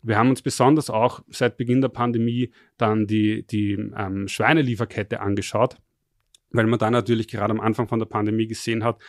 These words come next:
dass dieses System doch nicht so resilient und so krisenfest war, wie man's, wie man's am Anfang vermutet hat und dass man da aber auch kein Sensorium hat, keine Art festzustellen, wie,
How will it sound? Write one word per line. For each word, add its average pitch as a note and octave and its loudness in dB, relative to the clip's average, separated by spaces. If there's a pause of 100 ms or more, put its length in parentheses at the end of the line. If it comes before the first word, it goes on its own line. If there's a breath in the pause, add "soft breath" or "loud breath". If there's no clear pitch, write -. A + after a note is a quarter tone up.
(160 loud breath)
dass A2+ -2
dieses A2+ -6
System A#2 0
doch A#2+ 4
nicht B2 -2
so A#2+ -2
resilient A2 -2
und A#2 -6
so C3 -2
krisenfest C3 -2
war, A2+ 0 (260 loud breath)
wie A#2+ 0
man's, B2 0
wie A#2+ 0
man's A#2+ 0
am A#2+ -4
Anfang G#2+ -2
vermutet A#2 -2
hat C3 0
und A#2 -8
dass A2+ -6
man A#2 -2
da G#2+ 0
aber A2+ 2
auch A2 -4
kein G#2 -4
Sensorium A2 -2
hat, F#2+ -6
keine G#2+ -4
Art G2 0 (200 loud breath)
festzustellen, G#2+ -2 (360 soft breath)
wie, B2 0